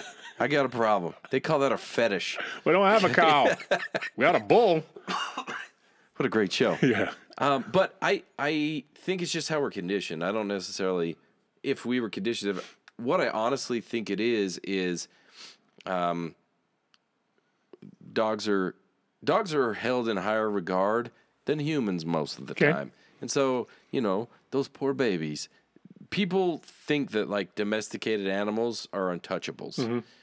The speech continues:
Speaker 1: Like, it's still just an animal.
Speaker 2: Right.
Speaker 1: When I can
Speaker 2: Except
Speaker 1: go
Speaker 2: for, except for my dog.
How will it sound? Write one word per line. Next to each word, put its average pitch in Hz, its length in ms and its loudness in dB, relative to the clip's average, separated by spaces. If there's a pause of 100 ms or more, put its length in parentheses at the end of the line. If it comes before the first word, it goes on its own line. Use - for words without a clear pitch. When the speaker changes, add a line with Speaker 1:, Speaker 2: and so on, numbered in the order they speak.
(380)
Speaker 1:
Like, 98 160 -8
it's 101 160 -6
still 127 400 0
just 104 400 -2
an 90 140 -2
animal. 78 520 -2
Speaker 2:
Right. 104 200 -4 (640)
Speaker 1:
When 104 200 0
I 127 140 4
can 156 160 -4
Speaker 2:
Except 131 160 6
Speaker 1:
go 139 100 8
Speaker 2:
for, 143 60 6
except 156 240 4
for 131 60 -2
my 117 120 4
dog. 82 220 -2